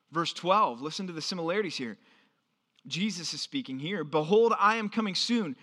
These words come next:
bringing my recompense with me to repay each one for what he has done. I am the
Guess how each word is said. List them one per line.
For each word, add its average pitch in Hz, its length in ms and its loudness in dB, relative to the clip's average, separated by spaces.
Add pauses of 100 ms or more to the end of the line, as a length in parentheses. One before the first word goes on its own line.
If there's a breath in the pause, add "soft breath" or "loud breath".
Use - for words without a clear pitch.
(180 loud breath)
bringing 240 440 2
my 214 120 6
recompense 214 640 0
with 220 240 -4
me 160 220 -4 (240 soft breath)
to 214 100 2
repay 233 380 2
each 240 360 -2
one 196 200 0
for 190 120 -4
what 170 200 0
he 156 100 -2
has 131 140 -6
done. 135 280 -4 (320 loud breath)
I 233 460 4 (100)
am 233 300 2
the 175 220 -8